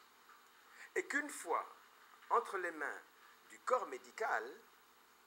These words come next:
plusieurs fautes, erreurs ou errements se seraient accumulés, ayant conduit finalement à son décès. Les recours judiciaires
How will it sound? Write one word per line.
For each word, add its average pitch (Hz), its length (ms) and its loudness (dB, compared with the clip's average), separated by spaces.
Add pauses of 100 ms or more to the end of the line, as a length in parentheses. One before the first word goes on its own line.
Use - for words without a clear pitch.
(1040)
plusieurs 226 720 4 (680)
fautes, - 640 -6 (680)
erreurs 151 500 0 (220)
ou 147 100 -10 (100)
errements 131 500 -2 (580)
se - 140 -10
seraient 151 320 -4
accumulés, 110 680 -4 (920)
ayant 139 240 -2
conduit 123 440 -8 (240)
finalement 113 640 -4 (460)
à 120 80 -2
son 98 180 -6
décès. - 340 -8 (1900)
Les 147 120 -2
recours 220 640 4
judiciaires 151 720 -2